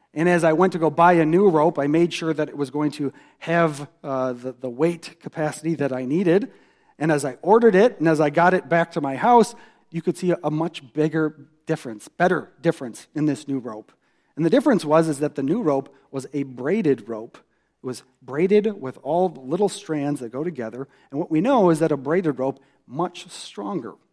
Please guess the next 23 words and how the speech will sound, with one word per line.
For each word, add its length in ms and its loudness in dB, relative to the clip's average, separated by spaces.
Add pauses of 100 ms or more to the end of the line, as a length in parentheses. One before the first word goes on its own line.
(360)
much 220 -12
stronger. 540 -8 (560)
And 80 -2
as 80 -6
we 60 0
think 200 -2
about, 400 2 (160)
uh, 60 -8
our 280 -8
Christian 440 -10
church, 420 -12 (460)
as 120 -6
we 100 0
look 200 4
to 80 -8
support 600 -6
the 100 -10
church, 480 -14 (240)
the 80 -18
church 320 0
is 100 -6
much 160 0
stronger 560 -8